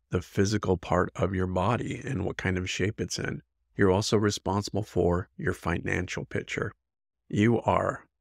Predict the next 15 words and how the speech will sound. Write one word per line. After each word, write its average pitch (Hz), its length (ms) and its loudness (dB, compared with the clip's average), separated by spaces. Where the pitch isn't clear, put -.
one 101 260 2
hundred - 480 -4
percent - 600 0
responsible - 920 0
for - 180 0
you. 90 440 2
Until 131 640 2
we 120 220 6
get 107 420 0
this, - 580 -4
I 95 80 6
mean, 90 200 2
really 101 640 2
get - 260 0
it - 120 -4